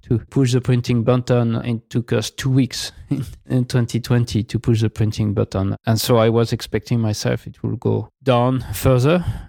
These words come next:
and it will take, uh, longer for recovery, but I was obviously underestimating what was the readiness of the government, the central banks to print money, distribute money, uh, send checks to everyone, to do nothing.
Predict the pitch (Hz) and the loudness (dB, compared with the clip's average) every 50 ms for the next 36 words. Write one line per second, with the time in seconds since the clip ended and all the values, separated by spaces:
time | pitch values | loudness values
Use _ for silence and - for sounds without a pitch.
0 | _ - - 117 113 107 - - 113 104 - - 110 104 107 - - - 107 107 | _ -8 -4 -4 -4 -4 -4 -6 -8 -8 -6 -4 -2 -2 -2 -4 -4 -4 -2 0
1 | 107 123 131 127 131 139 135 131 123 - - - 123 117 110 113 120 120 - 127 | 2 2 2 4 4 4 4 2 0 -2 -4 -2 -2 -2 0 0 -2 0 0 0
2 | 120 117 113 123 131 139 147 165 151 - 110 110 - - 110 110 110 113 110 110 | 0 2 2 2 2 2 0 0 -2 -2 -2 -2 -2 -2 -4 -2 -2 -2 -2 -2
3 | 110 113 120 113 110 - - - 120 113 113 113 110 120 113 107 107 - - - | -4 -4 -2 -4 -4 -4 -4 -4 -2 -2 0 0 2 2 2 0 0 -4 -6 -6
4 | 110 107 104 - - - 117 117 113 107 107 - - - 110 107 104 - - - | -4 -4 -4 -4 -4 -4 -4 -4 -4 -6 -8 -8 -6 -6 -4 -4 -4 -6 -8 -4
5 | - 120 107 110 127 127 120 113 117 113 110 110 - - - - 110 107 101 101 | -2 0 2 2 2 2 2 2 2 0 0 -2 -4 -6 -8 -6 -6 -6 -6 -8
6 | - - _ - - 110 98 120 123 127 131 127 127 127 127 123 120 120 - - | -10 -16 _ -6 -4 -2 0 2 2 2 2 2 2 2 2 2 0 -2 -4 -8
7 | - - 131 123 113 110 - - 120 113 - - 113 98 - 113 113 117 120 120 | -14 -12 -8 -6 -6 -4 -4 -2 -4 -4 -2 -2 -2 0 2 2 2 2 0 -2
8 | - - - - - - - 117 113 110 107 110 110 117 - - - 127 127 123 | -4 -8 -10 -10 -12 -10 -6 -2 -2 0 0 0 0 -2 -2 0 0 2 2 2
9 | - - 127 120 120 120 123 127 127 127 127 123 - - - 131 120 127 123 120 | 0 2 2 2 2 2 2 0 0 0 0 -2 -2 0 -2 -2 0 0 -2 -2
10 | - - - - 113 123 123 123 120 123 127 127 127 123 127 117 110 107 - - | -4 -8 -6 -2 2 2 4 4 4 2 2 2 0 0 0 -2 -2 -4 -4 -4
11 | - 110 104 104 - - 139 - - - - - - - 104 101 117 120 131 135 | -4 -4 -4 -2 -2 0 -2 -2 -2 -6 -10 -10 -4 -2 2 2 2 4 2 2
12 | 117 120 117 120 123 123 - - 113 120 113 113 120 123 - - 123 117 123 | 2 2 0 0 -2 -4 -6 -8 -6 -4 -2 0 0 -2 -2 -2 -2 -4 -4